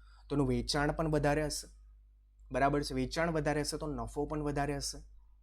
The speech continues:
તો પાઘડી હોઈ શકે છે. તો ધંધાનું સ્થાન,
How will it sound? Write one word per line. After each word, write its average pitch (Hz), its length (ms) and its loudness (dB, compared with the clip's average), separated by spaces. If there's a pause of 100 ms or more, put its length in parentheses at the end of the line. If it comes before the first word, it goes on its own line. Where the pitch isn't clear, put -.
(100)
તો 147 60 -14
પાઘડી 123 480 -4
હોઈ 123 300 -4
શકે 120 400 -10
છે. - 440 -10 (840)
તો 143 80 0
ધંધાનું 175 560 12
સ્થાન, 165 540 4